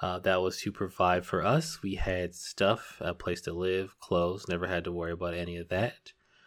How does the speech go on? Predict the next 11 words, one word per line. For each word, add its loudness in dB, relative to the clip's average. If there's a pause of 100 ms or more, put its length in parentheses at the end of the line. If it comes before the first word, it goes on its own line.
(220)
Um, -6
as 0
I've 2
shared 0
before, 2
no 4
real 4
fathering 8
in -8
terms -8
of -2